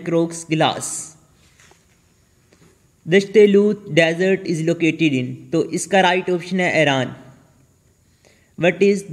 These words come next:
the power capacity of Diamar Basha Dam? तो इसका राइट ऑप्शन है फ़ोर्टी फ़ाइव हंड्रेड megawatt। What is the meaning of capital punishment? तो इसका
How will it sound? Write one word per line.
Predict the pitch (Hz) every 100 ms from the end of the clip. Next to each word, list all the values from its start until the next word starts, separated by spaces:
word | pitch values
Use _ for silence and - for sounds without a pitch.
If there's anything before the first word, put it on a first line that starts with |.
| 170
the | 165
power | 165 175 175 175
capacity | - 170 165 165 175
of | 165 143
Diamar | 147 143 156 160 151 135
Basha | 143 139 160 147
Dam? | 131 104 - -
तो | 151 - -
इसका | - 202 180
राइट | 180 185
ऑप्शन | 180 165 190
है | 180 175
फ़ोर्टी | 160 156 - 170
फ़ाइव | 175 151 156 156
हंड्रेड | 156 143 139 143 143 143
megawatt। | 131 135 131 107 - - - - _ _ _ _ _ _ _ _ _ _ _ _ _ -
What | 175 175 214
is | 190 165
the | 170 175
meaning | 185 202 185 170
of | - 170
capital | 165 175 175 175 175 170
punishment? | 156 165 170 160 156
तो | 175
इसका | - 165 -